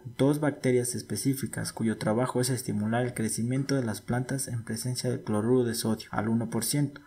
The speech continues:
un nivel que inhibe significativamente el crecimiento de las plantas no inoculadas.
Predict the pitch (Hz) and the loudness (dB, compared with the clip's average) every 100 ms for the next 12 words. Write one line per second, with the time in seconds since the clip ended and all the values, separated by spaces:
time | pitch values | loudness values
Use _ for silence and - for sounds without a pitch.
0 | - _ 147 160 143 139 135 127 123 131 | -20 _ 6 8 8 4 4 0 2 2
1 | 131 127 120 110 - 110 147 147 127 139 | 2 0 0 -2 -2 -2 0 0 0 0
2 | 117 - 107 - 120 113 104 95 - 139 | -2 -4 -4 0 0 0 -2 -2 2 2
3 | 143 135 - 123 120 120 110 - 156 - | 4 0 0 -2 0 2 0 0 -4 -4
4 | 143 - | -6 -18